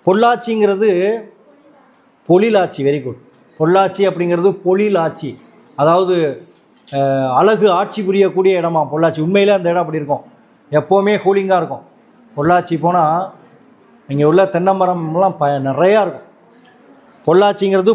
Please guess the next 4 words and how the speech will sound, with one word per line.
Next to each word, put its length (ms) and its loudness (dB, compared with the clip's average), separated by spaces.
பொழிலாச்சி. 680 0
பெங்களூர் 500 2
அப்படிங்கிறது 600 0
வெண்களூர். 600 2